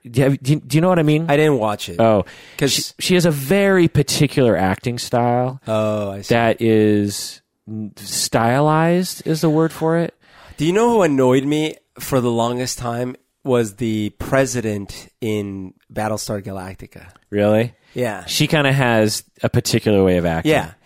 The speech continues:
Speaker 1: Yeah.
Speaker 2: 'Cause y-, you know what it is? She always seems like she's got a little smile, like, almost a little bit of a smile.
Speaker 1: Yeah.
Speaker 2: And I'm like, "Dude, this is not a smiling scene."
Speaker 1: Yeah.
Speaker 2: And it's like, that's just her face, but I'm, like, pissed off at her. <laughs>
Speaker 1: I liked her. I liked, but I could see.
Speaker 2: Eventually, I,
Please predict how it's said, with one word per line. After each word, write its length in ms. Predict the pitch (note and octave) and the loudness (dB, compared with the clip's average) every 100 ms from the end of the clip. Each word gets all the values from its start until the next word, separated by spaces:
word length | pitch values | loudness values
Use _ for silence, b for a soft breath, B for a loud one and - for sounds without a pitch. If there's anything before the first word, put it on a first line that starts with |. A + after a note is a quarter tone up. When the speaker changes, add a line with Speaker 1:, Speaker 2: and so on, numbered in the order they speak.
| - | -14
Speaker 1:
Yeah. 120 | - | -2
Speaker 2:
'Cause 180 | F#3+ D#3+ | -2 -2
y-, 120 | F#3 G3 | -6 -6
you 120 | F#3 | 0
know 120 | A3 | 2
what 200 | F3+ E3 | 2 2
it 100 | D#3 | 2
is? 320 | D3 F3+ F3+ - b b - | 0 0 -4 -12 b b -10
She 220 | - F3+ | -2 0
always 280 | F#3+ A3+ A3 | 2 0 -2
seems 320 | - A3 F#3 | -4 -6 -6
like 100 | F#3 | -8
she's 200 | E3 C#3+ | -8 -8
got 180 | D#3+ D3 | -4 -4
a 40 | D3 | -4
little 240 | C#3 C#3 | -4 -2
smile, 460 | - C3+ A#2+ B2 C3+ | -4 -4 -2 -2 -4
like, 200 | C3 - | -6 -6
almost 340 | C3 B2+ - | -6 -6 -8
a 40 | C3+ | -10
little 240 | C3 C3 | -6 -6
bit 140 | C3 C#3 | -6 -6
of 100 | C#3 | -8
a 80 | |
smile. 460 | C3+ - C#3 C#3+ D#3 | -10 -8 -6 -6 -8
Speaker 1:
Yeah. 180 | - E2 | -10 -10
Speaker 2:
And 60 | D#2+ B F#3 | -10 B -4
I'm 100 | G#3+ | -4
like, 160 | - | -2
"Dude, 180 | B3+ B3 | -2 0
this 140 | A3+ | 0
is 100 | A#3 | 0
not 180 | A3 C4 | 0 0
a 40 | A#3+ | 0
smiling 480 | A#3 A#3 A3+ G#3+ F#3+ | 0 0 2 0 0
scene." 500 | - C4 A#3 A2 F2+ - | -2 0 -2 -4 -10 -14
Speaker 1:
Yeah. 200 | D#2+ D2+ b b b _ | -14 -14 b b b _
Speaker 2:
And 160 | C#3+ | -2
it's 120 | C#3+ D#3+ | -2 -2
like, 100 | D3+ | -2
that's 180 | D3+ | -2
just 180 | - - | -2 -4
her 100 | C3+ | -4
face, 400 | - A#2+ C3 - | -2 0 0 -2
but 120 | - | -2
I'm, 140 | B2+ B2 | -2 -2
like, 240 | A#2 - | -4 -2
pissed 260 | C#3 B2+ - | -4 -2 0
off 200 | A2 C3 | -2 -2
at 100 | C3+ | -6
her. 240 | C#3 C3 - | -4 -4 0
<laughs> 80 | D#3 | 2
Speaker 1:
I 100 | E3+ | 2
liked 360 | C3+ B2+ - | 2 2 0
her. 220 | G#2 F#2 | 0 0
I 120 | A#2 G#2+ | 2 2
liked, 300 | G2 G2 A2 | 2 0 0
but 100 | B2 | 0
I 100 | B2+ | 0
could 160 | A#2 | -2
see. 160 | - D#3+ | 0 0
Speaker 2:
Eventually, 400 | F3+ G3 - F#3 | 2 2 2 2
I, 160 | D3+ | 2